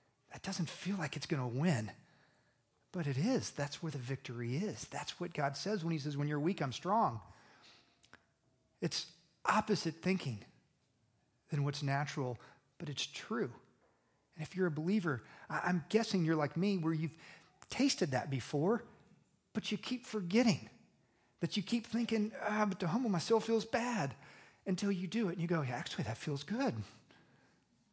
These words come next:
So we have to be reminded. So what now? I want everyone to turn around to the person behind them and confess their deepest sin. No, we're not gonna do that now. Maybe we should.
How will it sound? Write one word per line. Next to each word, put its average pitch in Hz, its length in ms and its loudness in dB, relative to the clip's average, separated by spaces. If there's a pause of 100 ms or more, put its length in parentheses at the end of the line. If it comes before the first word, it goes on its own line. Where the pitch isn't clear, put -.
(880)
So - 120 -6
we 190 60 4
have 180 80 0
to 185 60 0
be 180 100 2
reminded. 156 680 0 (1800)
So - 140 0
what 185 240 4
now? 254 300 4 (1900)
I 170 40 -4
want 180 100 4
everyone 185 220 8
to 147 60 0
turn 190 240 2
around 180 120 6
to 160 60 6
the 139 60 0
person 156 180 -2
behind 135 260 0
them 131 60 0
and 123 100 -2
confess 135 440 0
their 139 100 -6
deepest 120 320 -4
sin. 110 100 -10 (460)
No, 127 260 -4
we're 156 80 -8
not 156 140 -8
gonna 123 160 -6
do 113 140 -4
that 117 200 -6
now. 117 240 -8 (1200)
Maybe 214 180 4
we 175 140 4
should. 170 420 4